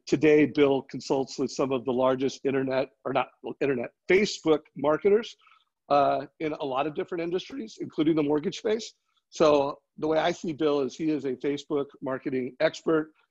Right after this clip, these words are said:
Every time I've had him on a call, it's been among the most viewed calls that we've done.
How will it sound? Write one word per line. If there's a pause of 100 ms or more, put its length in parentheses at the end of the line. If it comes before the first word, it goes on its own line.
(200)
Every
time
I've
had
him
on
a
call,
it's
been
among
the
most
viewed (120)
calls
that
we've
done.